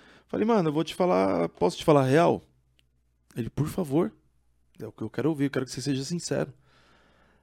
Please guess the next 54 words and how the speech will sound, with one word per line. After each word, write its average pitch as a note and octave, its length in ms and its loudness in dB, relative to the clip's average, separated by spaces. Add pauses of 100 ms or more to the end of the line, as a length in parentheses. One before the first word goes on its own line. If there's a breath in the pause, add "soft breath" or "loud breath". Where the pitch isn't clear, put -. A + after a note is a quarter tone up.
Aí F3+ 120 0
eu F#3 80 2
falei, F#3+ 200 2
"Juninho, F3+ 400 2 (640)
você - 140 -2
tá F#3+ 100 4
me F#3 100 0
conhecendo F#3+ 380 0
agora, A2+ 460 0
eu - 80 -10
acabei B2+ 240 -6
de - 60 -14
fazer C#3 180 -2
um C#3 60 -6
teste. - 360 -6 (500)
A A#2+ 120 0
tocada B2+ 420 0
foi - 160 -2
legal?" G2 460 0 (840)
"Ah, D#3+ 140 -4
a F3 40 -8
tocada C3 300 -6
foi E3+ 160 -8
legal, E3+ 380 -4
pô, - 160 -14
você - 80 -16
toca - 220 -8
no D#3 100 -8
clique. D#3+ 480 0 (320 soft breath)
E F#3+ 140 8
aí, G#3 100 8
Jean? D#3 260 4
E C#3 120 8
aí, G3 100 10
Duca?" C#3 340 0 (280 soft breath)
Aí C#3 120 6
o D3 40 8
Jean D#3 160 10
falou, E3+ 180 6
"Não, E3 100 8
ele F#3+ 80 6
toca C#3 220 -4
no F3+ 80 -6
clique, D#3+ 280 4
toca, D3 240 6 (140)
é A2+ 80 0
um A#2+ 60 -2
cara C3 180 2
preciso, C#3+ 600 -2
pô, D#3+ 180 -2
tocou D3+ 240 -4
as C#3 80 -4
notas D3+ 200 -4
igual D3+ 380 0